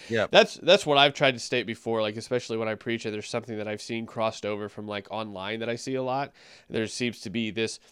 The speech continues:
Speaker 2: theme or this movement happening. I think that's more accurate, uh, because literally it's like the influencer joke that, like, "So many of you ask, literally no one's asked."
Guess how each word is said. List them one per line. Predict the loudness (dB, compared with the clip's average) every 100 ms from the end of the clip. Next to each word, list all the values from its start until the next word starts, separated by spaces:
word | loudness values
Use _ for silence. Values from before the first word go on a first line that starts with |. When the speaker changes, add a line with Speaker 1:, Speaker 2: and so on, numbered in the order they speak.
| _ _ -6
Speaker 2:
theme | 4 6 6 4
or | 0
this | -2 -4
movement | -4 -2 -2 -4 -2
happening. | -2 -2 -2
I | -2
think | -2 -2
that's | -2 -2
more | -6 -4
accurate, | -4 -6 -6 -6 -6 -12 -20 -6
uh, | 0 0
because | 0 -2 -2 -2
literally | -4 0 2 4 2
it's | 2
like | 4 2
the | 0 -2
influencer | -2 -2 -2 -2 -4 -10
joke | -4 -4 -2
that, | -4
like, | -4 -4 -2
"So | 4 6
many | 6
of | 2
you | 2 4
ask, | 6 6 2 -4
literally | -4 2 2 2 0
no | 0
one's | 2 2
asked." | 0 -2 -4 -10